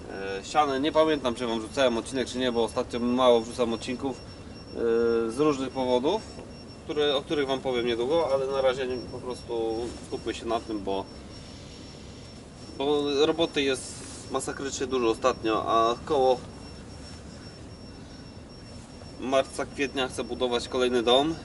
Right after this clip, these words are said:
i mam dla was niespodziankę. Byłem wczoraj w starostwie, załatwiłem bardzo fajny temat, e, dla osób, których interesuje to, żeby od razu góra była użytkowa,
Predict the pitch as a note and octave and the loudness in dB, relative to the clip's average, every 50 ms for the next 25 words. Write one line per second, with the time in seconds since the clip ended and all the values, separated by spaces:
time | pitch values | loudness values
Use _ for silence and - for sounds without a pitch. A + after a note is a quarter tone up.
0 | - - - - - - - - - - - - - - - - - - - - | -12 -14 -14 -16 -16 -16 -16 -16 -16 -16 -16 -16 -16 -16 -16 -16 -16 -16 -16 -16
1 | - - B2 B2+ B2+ B2+ B2+ B2+ B2+ B2+ B2 B2 B2+ B2+ A#2+ B2 B2 A#2+ A#2 A2 | -14 -8 -6 -2 -2 0 0 0 0 0 0 0 0 0 2 2 2 0 0 -2
2 | A#2+ A2+ - - A#2+ A2+ B2 B2 B2 - A#2+ G#2+ A2 A#2 A#2 A2+ G#2+ - - A#2 | -4 -8 -8 -6 0 0 0 0 0 -2 -4 -2 2 2 2 2 0 -2 -2 -2
3 | A2 G#2 - - A2+ A2 A#2+ A2+ - - - B2+ A#2 A2 A2+ A2+ A2+ A2+ G#2+ - | -2 -2 -2 -4 -2 -2 -2 -2 -4 -6 -2 0 0 2 2 2 0 0 -2 -2
4 | - B2 A2+ A2+ A#2+ A#2+ A#2+ A#2 A#2+ A2 - B2 A#2+ A2+ A2+ A2 - C#3 B2+ A#2+ | -2 -2 0 2 2 0 2 0 -2 -2 0 0 2 2 2 0 0 -2 0 2
5 | A#2 A2+ A2 A2 - A2+ F#2+ - A2 A2 A2 A2+ B2 B2+ B2+ - - - B2+ A#2 | 4 2 2 2 -2 -6 -4 -2 -2 -2 -2 0 0 2 2 0 -2 -6 -8 -8
6 | - - A#2+ A2+ A2+ A2+ G#2+ - - - A2+ A2+ - A#2 A2+ A2 - - A#2+ A#2 | -6 -6 -4 -2 -2 -2 -2 -4 -10 -10 -10 -6 -4 -2 -2 -2 -4 -4 -4 -2
7 | A2+ A2 G#2 G2+ - - - - - - - - - - - - - - - - | 0 0 0 0 -2 -8 -14 -14 -14 -14 -14 -14 -14 -12 -14 -14 -14 -14 -16 -16
8 | - - - - - - - - D3 C#3+ D#3+ F#3+ A3+ - - - - - - - | -16 -16 -14 -14 -14 -8 0 2 4 4 4 2 0 -4 -12 -16 -16 -16 -16 -16
9 | - - - A#2+ C3 B2 A#2+ C3 C3 C3 C#3 C#3 C#3 B2+ C3 B2+ B2+ C#3 B2+ A2+ | -16 -14 -8 -4 -2 0 2 2 2 4 4 4 4 2 0 0 2 4 4 4
10 | G#2 G2+ G2+ G2+ G#2+ A2 A2+ - - - G#2+ F#2+ F#2 F#2 | 4 4 2 2 0 0 -4 -12 -4 -2 0 0 0 -2